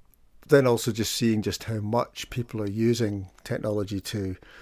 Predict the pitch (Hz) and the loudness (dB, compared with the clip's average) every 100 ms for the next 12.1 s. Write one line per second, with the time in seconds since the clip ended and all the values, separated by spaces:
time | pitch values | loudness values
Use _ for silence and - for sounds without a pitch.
0 | - - - - 98 - 107 107 117 - | -20 -20 -12 -4 -2 2 2 2 0 -2
1 | - - - 110 104 101 98 110 123 - | -16 -20 -12 -8 -4 -4 -2 0 0 -2
2 | 107 - 117 117 104 110 117 120 107 101 | -6 -2 0 0 0 2 2 2 0 -2
3 | - - - - - - - - 120 107 | -10 -20 -20 -20 -20 -20 -12 -2 2 4
4 | 120 123 117 117 110 - 107 95 92 92 | 4 4 2 4 2 0 -2 -2 -4 -4
5 | 98 95 95 98 95 - _ - - - | 0 0 2 0 -4 -14 _ -20 -20 -20
6 | - _ _ _ _ - - - - 127 | -20 _ _ _ _ -4 -2 -2 0 2
7 | 208 175 - 143 127 110 110 104 98 101 | 2 0 -2 0 2 2 0 0 0 -2
8 | - - 117 165 175 135 110 113 - 123 | -4 -4 -2 2 4 2 2 0 0 0
9 | 127 110 98 120 110 101 104 - - - | 2 0 -4 0 0 0 -6 -12 -20 -20
10 | _ _ _ _ _ _ - - - 220 | _ _ _ _ _ _ -16 -12 -6 -2
11 | 160 127 110 95 135 123 - 127 120 110 | 2 2 2 2 2 2 -2 -2 -2 -4
12 | 104 | -4